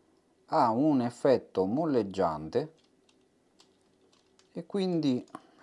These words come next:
è una specie di ammortizzatore. Guardate come ha un'escursione,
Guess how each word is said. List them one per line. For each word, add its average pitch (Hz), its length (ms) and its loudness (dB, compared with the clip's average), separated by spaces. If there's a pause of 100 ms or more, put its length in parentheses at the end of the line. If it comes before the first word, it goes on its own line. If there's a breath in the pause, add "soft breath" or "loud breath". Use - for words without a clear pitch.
(440 loud breath)
è 123 160 -2
una 131 480 2
specie 143 440 0
di 127 80 0
ammortizzatore. 120 1120 0 (1200)
Guardate 135 480 -4
come 113 260 -2
ha 101 140 2
un'escursione, 92 1080 -6